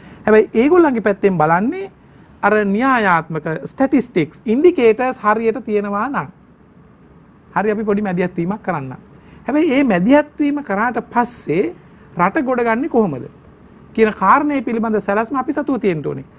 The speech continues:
නමුත් මේ අද සිද්ධ වෙලා තියෙන තත්ත්වයේදී අපිට එහෙම එකක්වත් පේන්නේ නැහැ. මම ඔබට එකින් එක අරගෙන පෙන්නන්නම්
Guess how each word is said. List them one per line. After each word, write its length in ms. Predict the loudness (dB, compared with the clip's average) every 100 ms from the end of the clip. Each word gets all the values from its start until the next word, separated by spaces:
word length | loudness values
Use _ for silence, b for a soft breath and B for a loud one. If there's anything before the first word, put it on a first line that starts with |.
| B -2
නමුත් 160 | 0
මේ 160 | 0 -2
අද 220 | 0 0
සිද්ධ 240 | 0 0 0
වෙලා 220 | 0 0
තියෙන 220 | -2 -2
තත්ත්වයේදී 560 | -2 -4 -2 -2 -2 -2
අපිට 200 | -4 0
එහෙම 160 | 0
එකක්වත් 460 | 0 -2 0 0 0
පේන්නේ 220 | -2 0
නැහැ. 260 | -2 -2 -6 -14 B B
මම 160 | -4 -2
ඔබට 160 | 0
එකින් 260 | 0 0 0
එක 80 | 0
අරගෙන 320 | 0 0 0
පෙන්නන්නම් 580 | 0 0 2 2 2